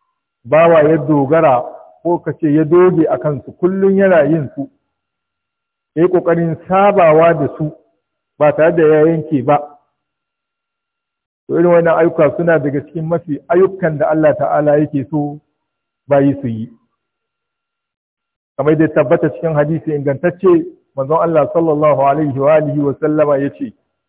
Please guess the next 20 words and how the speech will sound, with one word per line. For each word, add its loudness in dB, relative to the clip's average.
"Mafi 0
soyuwan 2
ayyuka 2
a 0
wurin -2
Allah 2
Maɗaukakin -2
Sarki, -6
to -14
su -4
ne 0
ayyukan 0
da 0
aka -2
doge 2
a -2
kansu, -6
ba 0
a 0
yanke 0